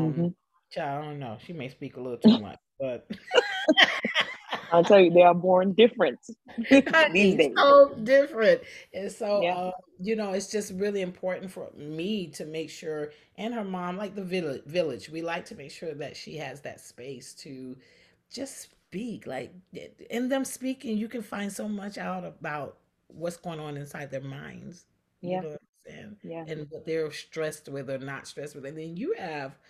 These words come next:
Speaker 2: boys, not just your daughter, but you have boys. And for those that don't know, when she keeps saying her nine-year-old boys, they are a set of twins. For those that don't know,
Speaker 1: <laughs>
Speaker 2: um, Sir Caleb and Sir David, um, <laughs>
Speaker 1: Yeah, man. Oh,
Speaker 2: but,
Speaker 1: my.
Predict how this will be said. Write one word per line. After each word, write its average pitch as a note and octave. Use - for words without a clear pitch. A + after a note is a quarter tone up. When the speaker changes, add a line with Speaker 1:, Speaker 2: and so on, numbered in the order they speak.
Speaker 2:
boys, C3+
not F3+
just G#3+
your E3
daughter, F3
but E3
you C#4+
have B3
boys. A3
And G#3
for A#3
those A3+
that G#3+
don't G3
know, G3
when F#3
she G3
keeps G3
saying F#3
her F#3
nine-year-old F3
boys, F3
they E3
are D#3+
a D#3
set D#3
of F3+
twins. D#3+
For D#3+
those C#3+
that -
don't D3+
know, C#3
Speaker 1:
<laughs> -
Speaker 2:
um, B2+
Sir D3
Caleb C#3
and C3+
Sir C3
David, B2
um, D3
<laughs> D#4
Speaker 1:
Yeah, -
man. D3+
Oh, D3+
Speaker 2:
but, F#3
Speaker 1:
my. D#3+